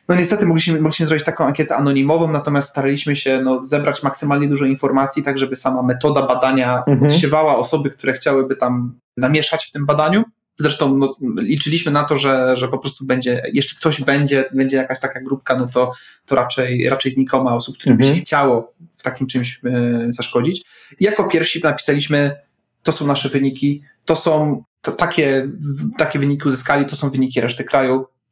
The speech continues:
Speaker 1: porównajcie sobie. No i wtedy wyszło, że średnia jest pięć, sześć punktów procentowych wyższa, że dwa razy częściej u-, uzyskują ludzie wyniki powyżej siedemdziesięciu procent, trzy razy częściej powyżej osiemdziesięciu procent.
Speaker 2: Hmm.
Speaker 1: No i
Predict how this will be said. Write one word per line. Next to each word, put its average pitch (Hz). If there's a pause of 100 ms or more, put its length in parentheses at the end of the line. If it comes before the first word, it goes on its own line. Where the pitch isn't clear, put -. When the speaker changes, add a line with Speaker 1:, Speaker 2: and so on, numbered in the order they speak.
Speaker 1:
porównajcie 131
sobie. 113
No 175
i 196
wtedy 156
wyszło, 117
że 117
średnia 139
jest 113
pięć, 135
sześć 127
punktów 131
procentowych 147
wyższa, 143 (340)
że 123
dwa 127
razy 135
częściej 123
u-, 123
uzyskują 131
ludzie 123
wyniki 123
powyżej 135
siedemdziesięciu 147
procent, -
trzy -
razy 120
częściej -
powyżej 123
osiemdziesięciu 135
procent. 123
Speaker 2:
Hmm. 123 (300)
Speaker 1:
No 147
i 175